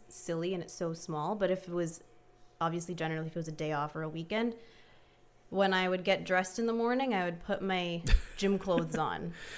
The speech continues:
Speaker 1: Whether I felt
Speaker 2: Yeah.
Speaker 1: like working out in that moment or not, I would put my gym clothes on, because if I took those gym clothes off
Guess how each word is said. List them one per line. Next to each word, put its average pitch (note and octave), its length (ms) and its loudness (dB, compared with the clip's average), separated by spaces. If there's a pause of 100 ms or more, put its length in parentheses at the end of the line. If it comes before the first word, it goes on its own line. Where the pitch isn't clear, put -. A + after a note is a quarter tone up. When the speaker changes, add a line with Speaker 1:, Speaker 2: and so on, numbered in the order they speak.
(240)
Speaker 1:
Whether G#3 340 6
I G3+ 140 6
felt A3+ 260 8
Speaker 2:
Yeah. A3 140 12
Speaker 1:
like A3 100 4
working A3+ 300 6
out G3+ 240 4
in G#3 80 2
that G3 160 4
moment F#3+ 380 0
or F3+ 100 -2
not, F#3 360 2
I F3+ 80 2
would F3 100 -2
put F#3+ 100 -4
my F3 120 -2
gym F#3+ 260 -2
clothes A3+ 280 0
on, A#3+ 220 2
because G3 320 -2
if F3 160 -4
I E3 300 0 (160)
took G#3+ 200 -6
those A#3+ 180 0
gym G#3 200 0
clothes G3 300 -2
off F3+ 360 0